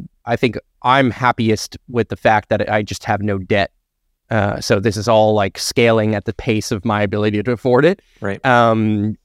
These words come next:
Speaker 1: but it, and, and the abil-, you know, the community's ability to kind of contribute as with membership fees and different things there. Um, but I'm relaunching the podcast soon under the Valhalla Movement brand. So kind of taking over the, the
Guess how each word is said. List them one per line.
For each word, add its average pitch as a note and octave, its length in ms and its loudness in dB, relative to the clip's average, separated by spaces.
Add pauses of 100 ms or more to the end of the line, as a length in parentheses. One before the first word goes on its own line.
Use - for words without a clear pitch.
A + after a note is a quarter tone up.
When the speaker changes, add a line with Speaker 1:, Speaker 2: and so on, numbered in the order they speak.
(120)
Speaker 1:
but A2 120 0
it, G#2+ 160 0
and, G#2+ 260 -2
and G#2 200 -2
the G#2 60 -2
abil-, G#2+ 320 -2
you A2+ 100 -4
know, G2+ 100 -4
the G2+ 100 -6
community's G#2 460 0
ability G2+ 360 0
to G2 80 -6
kind G2 140 -2
of G2 60 -2
contribute G#2 520 -2
as G2 300 -6 (380)
with G2 160 -10
membership A2+ 380 0
fees G#2 360 -2
and G2 80 -6
different F#2+ 220 -8
things F#2+ 180 -6
there. G#2 320 -2 (340)
Um, G#2 380 2 (180)
but A2+ 100 2
I'm G#2+ 240 2 (240)
relaunching A#2 380 -2
the G2+ 80 -8
podcast C#3+ 440 2
soon C3+ 540 0 (100)
under G#2+ 240 -2
the G2 80 -4
Valhalla G#2 380 0 (240)
Movement A2 540 0
brand. A2+ 540 2
So G2+ 360 -2
kind - 200 -4
of - 160 -8
taking G2+ 300 -2
over G2+ 340 -4
the, G2+ 240 -2
the G#2 120 -4